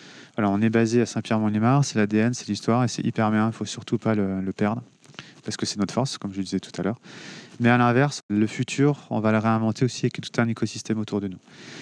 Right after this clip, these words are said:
Et c'est la croyance de départ qui était de se dire qu'on va pas se réinventer tout seul.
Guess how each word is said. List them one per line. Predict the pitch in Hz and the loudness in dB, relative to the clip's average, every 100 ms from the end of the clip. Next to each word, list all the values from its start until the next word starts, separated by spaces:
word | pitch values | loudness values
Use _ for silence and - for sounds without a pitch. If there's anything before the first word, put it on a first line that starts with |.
| - - - - | -16 -18 -18 -4
Et | 120 | -2
c'est | - | 2
la | 117 | 2
croyance | - - 143 147 143 104 | 2 2 4 4 2 2
de | 107 | 2
départ | 113 113 127 147 - | 2 2 2 2 -2
qui | - | -10
était | - 107 | -4 -4
de | |
se | - | -2
dire | 110 120 139 - | -4 0 -2 -2
qu'on | 110 | -2
va | 101 | 0
pas | - 139 | 2 2
se | |
réinventer | - 120 117 117 | 2 0 0 -2
tout | - | -4
seul. | - | -4